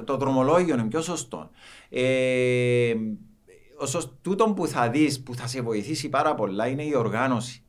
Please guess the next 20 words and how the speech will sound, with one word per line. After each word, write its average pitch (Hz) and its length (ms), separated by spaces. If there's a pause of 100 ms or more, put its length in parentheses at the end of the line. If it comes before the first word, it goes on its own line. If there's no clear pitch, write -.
(160)
ο - 60
προγραμματισμός. 104 1000 (640)
Ε, 107 540
εν, 113 320
εν 117 180
όλα 156 220
για 135 200
μέ, 131 420
χρειάζεσαι 147 460
πιάνε 139 320
τηλέφωνο 135 420
να 139 120
μπουν 139 160
να 131 100
κάνω. 131 400 (300)
Ε, 110 220
ό,τι 160 320
θέλεις 175 280
κάνεις, 165 320
δηλαδή, 113 360